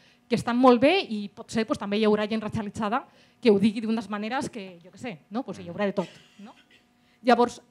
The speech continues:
el, el, la pregunta és, tenim el context o, o com ho fem, no? Quines eines tenim per a sostenir col·lectivament això?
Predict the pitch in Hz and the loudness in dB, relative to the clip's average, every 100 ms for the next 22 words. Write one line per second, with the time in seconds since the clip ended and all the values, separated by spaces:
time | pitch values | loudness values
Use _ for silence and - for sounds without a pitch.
0 | _ 247 254 247 233 240 - _ 254 226 | _ -10 -6 -2 0 -2 -8 _ -6 0
1 | 240 285 320 220 196 160 - _ _ 220 | 2 2 2 2 0 -4 -10 _ _ 2
2 | 233 311 247 220 226 233 - - 220 208 | 2 4 4 4 2 -4 -6 -2 0 0
3 | 226 269 330 339 214 160 175 247 294 277 | 2 2 2 0 -8 -8 -2 -2 0 -4
4 | - 277 - 226 226 220 175 202 202 208 | -2 -4 -2 0 0 -2 -6 -6 -6 -2
5 | 208 - 202 185 175 165 | -4 -2 -4 -4 -6 -10